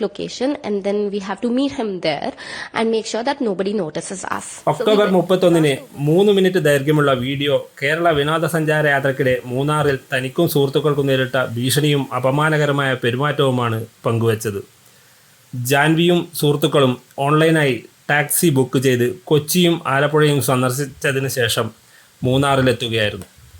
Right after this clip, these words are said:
Speaker 2: എന്നാൽ മൂന്നാറിലെത്തിയപ്പോൾ പ്രാദേശിക ടാക്സി ഡ്രൈവർ യൂണിയൻ അംഗങ്ങൾ ഇവരുടെ വാഹനം തടഞ്ഞു.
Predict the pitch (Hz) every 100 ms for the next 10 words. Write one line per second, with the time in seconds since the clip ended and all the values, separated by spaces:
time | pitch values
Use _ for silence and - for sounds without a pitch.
0 | - - _ - - 147 170 156 135 147
1 | 151 180 190 185 175 151 160 151 139 -
2 | 156 151 160 185 185 170 151 - - 139
3 | 131 175 160 143 143 151 139 135 143 143
4 | 135 131 127 123 120 110 _ _ - 131
5 | 139 135 120 120 131 135 117 107 104